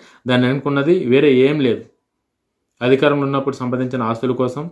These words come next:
ఆ ఆస్తుల్లో పంచుకొని వచ్చిన లొల్లులే ఇవాళ ఇట్లా బయటకు వచ్చినాయి. మొన్నటిదాకా అధికారం ఉన్నప్పుడు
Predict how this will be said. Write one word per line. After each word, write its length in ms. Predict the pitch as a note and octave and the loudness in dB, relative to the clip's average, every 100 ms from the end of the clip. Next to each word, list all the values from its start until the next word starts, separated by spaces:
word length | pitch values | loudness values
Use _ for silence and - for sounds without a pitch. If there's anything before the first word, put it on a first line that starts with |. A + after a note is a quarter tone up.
| _ _ _ _ _ _ _ _ _ A#2 | _ _ _ _ _ _ _ _ _ 0
ఆ 20 | A#2 A2+ | 2 2
ఆస్తుల్లో 340 | B2 - C#3+ C3+ | 0 0 0 0
పంచుకొని 360 | B2 B2+ C#3 C3+ | -2 -4 -4 -2
వచ్చిన 180 | B2+ C3 A#2+ | -2 -2 0
లొల్లులే 320 | A#2+ C3 E3 F#3 B2+ | 2 2 2 0 2
ఇవాళ 160 | B2+ B2 | 2 2
ఇట్లా 120 | A#2+ C3 | 0 0
బయటకు 200 | A#2 - G#2+ | 0 -2 -6
వచ్చినాయి. 260 | - G2+ - _ _ _ _ _ _ _ _ _ A#2+ | -10 -20 -20 _ _ _ _ _ _ _ _ _ -4
మొన్నటిదాకా 480 | B2+ C#3+ D3+ D3+ C#3 | 0 2 2 2 2
అధికారం 280 | C#3+ D3 C#3 | 2 0 -2
ఉన్నప్పుడు 340 | C#3 C3 A#2 | -2 -2 -2